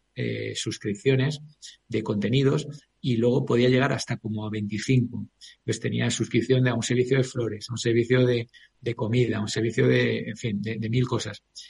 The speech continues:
y que estaban, eh, cortando, cortando radicalmente porque, eh, al final veías un poco tu, tu, eh,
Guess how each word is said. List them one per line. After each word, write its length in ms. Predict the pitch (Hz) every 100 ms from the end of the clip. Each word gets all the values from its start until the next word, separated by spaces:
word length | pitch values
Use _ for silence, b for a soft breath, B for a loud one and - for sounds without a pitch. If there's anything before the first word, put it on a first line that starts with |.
| B
y 100 | 135
que 80 | 135
estaban, 640 | - - 127 120 131 151 -
eh, 220 | 127 113 110
cortando, 400 | 107 107 95 90 98 _ _
cortando 240 | - 98 101
radicalmente 760 | 113 104 107 107 113 110 123
porque, 560 | 123 113 113 113 104 - B B _
eh, 100 | 117
al 120 | 110
final 360 | - 107 110 113
veías 400 | 113 113 113 -
un 80 | 120
poco 320 | 127 120 -
tu, 400 | 101 101 101 -
tu, 460 | 101 98 98 95 101
eh, 340 | 98 98 98